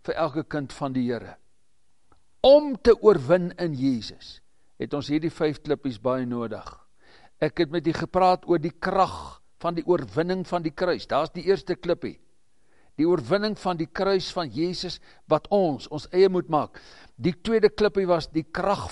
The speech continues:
van die opstanding uit die dood van Jesus.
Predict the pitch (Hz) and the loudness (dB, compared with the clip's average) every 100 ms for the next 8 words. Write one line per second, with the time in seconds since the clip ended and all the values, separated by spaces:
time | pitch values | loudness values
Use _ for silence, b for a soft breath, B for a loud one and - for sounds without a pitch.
0 | - 185 156 - - - - - 214 160 | -6 -4 -4 2 2 2 -4 0 0 0
1 | 113 80 73 _ - 151 151 101 220 262 | -6 -10 -20 _ -2 -2 -4 0 2 2
2 | - 160 113 95 78 - - | 0 -4 -4 -8 -12 -20 -20